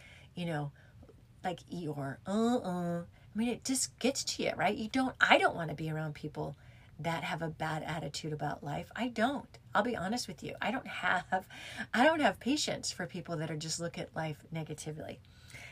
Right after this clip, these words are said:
And what I loved about this book,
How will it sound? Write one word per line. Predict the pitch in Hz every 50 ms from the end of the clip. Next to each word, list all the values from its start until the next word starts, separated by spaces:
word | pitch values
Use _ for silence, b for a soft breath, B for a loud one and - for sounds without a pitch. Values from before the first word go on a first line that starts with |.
| B B -
And | 220 226 226 226 214 208 - B B B B B B B B -
what | 196 208 254 294
I | 320 339
loved | 320 285 269 262 262 247 262
about | 247 - 220 202 - - -
this | 180 170 - -
book, | - 170 160 165